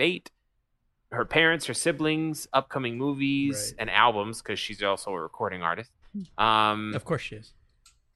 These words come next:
Speaker 1: and then people also search, so people that are, you know, related to her in some way. So it's cool stuff like that. I think, I think Bing, like, if you don't know who someone is,
Speaker 2: Right.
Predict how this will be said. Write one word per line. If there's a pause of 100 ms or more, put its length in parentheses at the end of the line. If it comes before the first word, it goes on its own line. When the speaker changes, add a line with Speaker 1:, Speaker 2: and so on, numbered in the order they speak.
(180)
Speaker 1:
and
then
people
also
search,
so
people
that
are, (480)
you
know,
related (520)
to
her
in
some
way. (400)
So
it's
cool
stuff
like
that.
I
think,
I
think
Bing, (280)
like,
if
you
don't
know
who
someone
is,
Speaker 2:
Right.